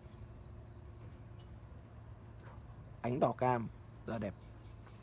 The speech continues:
Khi mà chơi địa lan thì nó có một cái hương thơm là vương giả nhất chi hương. Thế là chơi địa lan là nó vẫn là hương thơm, nó vẫn là đỉnh cao.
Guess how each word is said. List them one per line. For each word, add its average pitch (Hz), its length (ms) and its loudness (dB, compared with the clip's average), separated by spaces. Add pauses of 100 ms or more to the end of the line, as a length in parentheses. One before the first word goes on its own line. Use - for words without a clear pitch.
(1400)
Khi 135 100 8
mà 135 140 10
chơi 135 240 12
địa 143 140 8
lan 131 320 12
thì 123 60 6
nó 107 240 6
có 120 120 2
một 131 120 2
cái 120 80 6
hương 127 160 8
thơm 131 400 12
là 104 240 4 (920)
vương 135 280 12
giả 113 220 10
nhất 143 160 4 (100)
chi 143 140 6
hương. 127 240 6 (760)
Thế - 80 2
là 107 760 6
chơi - 120 10
địa - 160 10
lan 131 260 10
là 113 100 4
nó 101 140 4
vẫn 127 280 4
là 135 60 6
hương 123 260 4
thơm, 131 280 8
nó 117 60 4
vẫn 120 260 0
là 110 200 2 (2000)
đỉnh 104 240 6
cao. 123 280 6